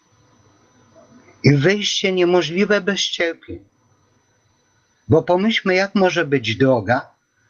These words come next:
która podoba się ego, być drogą ucieczki od ego. Jak nie cierpisz i ego to się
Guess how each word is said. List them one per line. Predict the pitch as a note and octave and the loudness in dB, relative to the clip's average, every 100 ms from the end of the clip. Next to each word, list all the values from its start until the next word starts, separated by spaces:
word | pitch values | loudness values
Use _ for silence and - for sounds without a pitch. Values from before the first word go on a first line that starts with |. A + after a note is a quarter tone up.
| _ | _
która | - E3 D#3+ C#3+ | -2 2 2 2
podoba | D3+ C#3 F#3+ G3+ | 0 0 0 -2
się | F#3 - C#3 | -4 -6 -6
ego, | B2+ C3 A2 D#3+ - _ _ _ _ _ _ - | -4 -2 0 -2 -4 _ _ _ _ _ _ -2
być | G#2 E3 C3+ | 0 2 -2
drogą | A#2 C#3 C3+ C3 E3+ E3 | -2 0 0 0 -2 -2
ucieczki | B2 C#3 - G#3+ G#3+ - - E2 | -2 -2 -2 -4 -6 -10 -12 -14
od | - | -16
ego. | _ _ _ _ _ _ _ _ _ _ _ _ _ _ _ _ _ _ _ _ _ _ _ - - - | _ _ _ _ _ _ _ _ _ _ _ _ _ _ _ _ _ _ _ _ _ _ _ -20 -20 -2
Jak | A#2+ D#3 - | 2 2 2
nie | F3 E3 | 0 0
cierpisz | - E3+ D#3 - F#3+ F3+ - - | -2 -2 -4 -6 -4 -4 -4 -2
i | C3+ | -2
ego | B2 F3 F#3 | -2 -2 -2
to | F3+ E3 | -2 -2
się | - D#3 | -2 -4